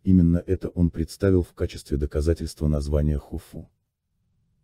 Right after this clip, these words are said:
Только после того, как они заметили это, что другие заметили обман раньше их, и один честный исследователь,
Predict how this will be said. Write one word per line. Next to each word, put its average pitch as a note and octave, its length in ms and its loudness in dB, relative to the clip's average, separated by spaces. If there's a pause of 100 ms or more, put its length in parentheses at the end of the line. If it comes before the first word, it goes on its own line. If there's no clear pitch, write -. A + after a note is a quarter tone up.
(840)
Только F2+ 260 2
после F2 320 -2
того, F2+ 260 6
как - 220 -6
они D#2+ 200 4
заметили D2+ 500 0
это, E2 180 -2
что - 220 -2
другие D#2+ 400 2
заметили D2 420 0
обман D2 380 0
раньше E2 440 -2
их, C2+ 280 -12 (480)
и D#2+ 80 0
один D2+ 240 2
честный F2+ 380 0
исследователь, D2+ 640 -4